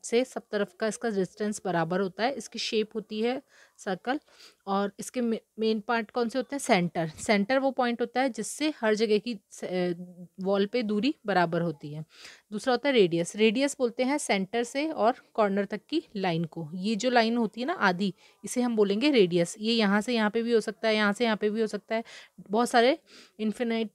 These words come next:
number of di-, रेडियस एक सर्कल में हो सकते हैं। दूसरा होता है डायमीटर। डायमीटर होता है एक कॉर्नर से दूसरी कॉर्नर की लाइन जो कि बीच सर्कल को कट कर रही है, ठीक है, वो आपका कहलाता है डायमीटर। यानी कि इस लाइन से यहाँ तक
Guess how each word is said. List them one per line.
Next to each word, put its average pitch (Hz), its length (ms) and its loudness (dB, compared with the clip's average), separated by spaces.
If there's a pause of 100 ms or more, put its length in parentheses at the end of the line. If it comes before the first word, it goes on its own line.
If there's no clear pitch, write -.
number 220 300 4
of 220 180 4
di-, 190 160 -4 (200)
रेडियस 196 380 0
एक 214 240 -6
सर्कल 185 320 -4
में 262 160 -2 (140)
हो 185 100 -2
सकते 175 320 -8
हैं। 180 100 -4
दूसरा 226 240 0
होता 277 140 0
है 294 40 2
डायमीटर। 180 520 2
डायमीटर 214 440 4
होता 277 200 0
है 302 60 2
एक 247 320 -2
कॉर्नर 202 280 0
से 294 140 -6
दूसरी 214 400 -4
कॉर्नर 208 300 0
की 208 140 -10
लाइन 202 280 -2 (140)
जो 208 140 -2
कि 277 120 -4
बीच 214 260 -2
सर्कल 208 320 -2
को 294 140 -6
कट 208 240 2 (120)
कर 180 140 -4
रही 156 200 -4
है, 151 80 -10 (160)
ठीक 233 140 -10
है, 339 60 0 (400)
वो 240 60 8
आपका 226 200 4
कहलाता 214 360 -2
है 330 60 2
डायमीटर। 175 440 2
यानी 220 320 2
कि 320 160 -2 (800)
इस 269 380 -4
लाइन 240 240 4
से 285 140 0
यहाँ 226 300 2
तक 226 160 0